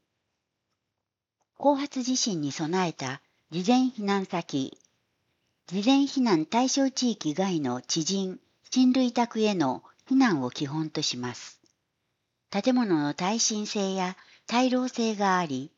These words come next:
二階以上への避難ができる場合は、在宅避難も可。災害発生前のため、避難生活に必要な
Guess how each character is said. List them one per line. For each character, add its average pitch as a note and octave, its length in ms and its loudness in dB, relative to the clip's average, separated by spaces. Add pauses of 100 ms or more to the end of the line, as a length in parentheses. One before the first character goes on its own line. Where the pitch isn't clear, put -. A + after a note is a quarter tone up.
(460)
二 F#3 140 -4
階 C4 380 2
以 A#3+ 60 0
上 F#3 200 0
へ D3+ 140 0
の C#3 100 -4
避 F3+ 180 -6
難 A3 220 0
が C#3 100 -2
で D3 120 0
き A3+ 160 -4
る F#3+ 100 -4
場 D3 180 -4
合 C3+ 240 -8
は、 C3+ 240 -8 (380)
在 A3 240 2
宅 C4 240 -4
避 A#3+ 160 -4
難 E3 260 -2
も B2 200 -10
可。 C3+ 240 -8 (1300)
災 A#3 200 2
害 A#3+ 200 4
発 G#3+ 300 -4
生 B3 160 2
前 A#3 240 0
の D#3 140 0
た C#3 160 -6
め、 C3+ 260 -8 (600)
避 G#3 80 -2
難 C4 220 4
生 C4+ 200 0
活 F3+ 260 -6
に C3+ 160 -4
必 - 280 -8
要 A#3+ 180 0
な F#3+ 260 -6